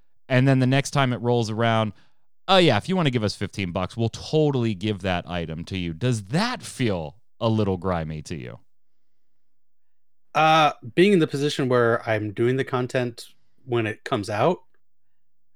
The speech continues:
Speaker 2: no, I, I'm, I'm fine with it. You know, I'm, I'm here, I'm paying my sub for that time,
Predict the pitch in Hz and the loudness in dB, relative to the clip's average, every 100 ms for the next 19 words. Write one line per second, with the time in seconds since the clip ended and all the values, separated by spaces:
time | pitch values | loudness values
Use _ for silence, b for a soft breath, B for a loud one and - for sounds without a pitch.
0 | - - - - - 120 123 113 101 95 | -20 -20 -20 -20 -14 -2 2 4 2 -2
1 | - 117 - - 120 113 107 127 117 120 | -2 -2 -2 -6 -4 -4 -2 -2 0 0
2 | 107 101 104 101 - 113 104 110 - 117 | 0 -2 -6 -8 -2 0 0 -2 -2 -4
3 | 107 120 120 110 107 117 113 110 117 110 | 0 2 2 0 0 0 0 0 -2 -2
4 | - 110 113 - - 117 117 127 143 | -4 -4 -4 -8 -6 -2 0 0 -4